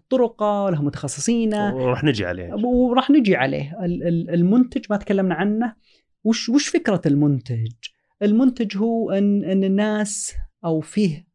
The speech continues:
Speaker 1: فجوة ما بين منتجات السوق وما بين اللي يرغبون الناس.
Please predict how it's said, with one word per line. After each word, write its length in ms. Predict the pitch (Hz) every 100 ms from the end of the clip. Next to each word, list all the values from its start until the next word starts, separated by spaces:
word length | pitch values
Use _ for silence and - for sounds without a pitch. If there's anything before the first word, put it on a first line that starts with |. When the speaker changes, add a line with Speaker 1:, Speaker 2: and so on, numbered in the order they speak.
| _ -
Speaker 1:
فجوة 560 | 190 131 143 139 196 _ _ _ _
ما 180 | 156 160
بين 360 | 151 175 156 139
منتجات 400 | 135 151 202 -
السوق 640 | - - 208 262 - - _ _ _
وما 180 | 160 160
بين 260 | 165 202
اللي 120 | 196 160
يرغبون 380 | 139 139 139
الناس. 600 | 127 123 131 - - -